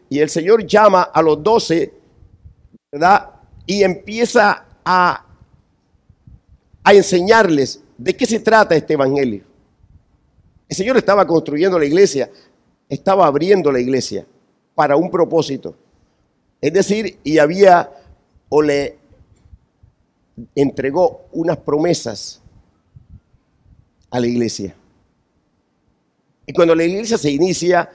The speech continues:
la iglesia se inicia con una dificultad tremenda. La iglesia fue atacada desde el principio. Yo quiero que esto lo, como que lo, lo, lo hagamos consciente. La iglesia fue atacada desde el principio. La iglesia no tenía ninguno de estos edificios, ninguna de estas cosas de lo que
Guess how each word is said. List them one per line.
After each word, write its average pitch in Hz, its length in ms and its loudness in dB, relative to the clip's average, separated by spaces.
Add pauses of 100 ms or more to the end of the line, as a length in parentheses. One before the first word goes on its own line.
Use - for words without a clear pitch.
(220)
la 143 120 0
iglesia 165 320 0
se 170 120 -2
inicia 170 360 -4
con 139 160 -10
una 170 160 -2
dificultad 135 520 -4
tremenda. 135 420 -4 (1600)
La 165 60 -8
iglesia 202 200 0
fue 185 160 0
atacada 196 460 0
desde 165 140 4
el 151 80 -2
principio. 131 340 -6
Yo 139 100 -8
quiero 190 160 -4
que 196 80 -2
esto 196 140 -6
lo, 160 280 -2 (280)
como 135 220 -4
que 135 100 -6
lo, 123 340 -2
lo, 104 200 -12
lo 127 300 -6
hagamos 180 260 0
consciente. 127 500 -4
La 117 80 -2
iglesia 196 320 0
fue 214 160 2
atacada 214 420 0
desde 156 180 2
el 127 100 -2
principio. 101 420 -12 (1500)
La 165 120 4
iglesia 208 300 4
no 208 100 6
tenía 214 400 6
ninguno 185 580 2
de 196 140 2
estos 208 220 2
edificios, 180 480 0
ninguna 208 360 2
de 226 60 6
estas 190 200 -4
cosas 214 300 -2
de 196 120 2
lo 165 160 0
que 143 180 -6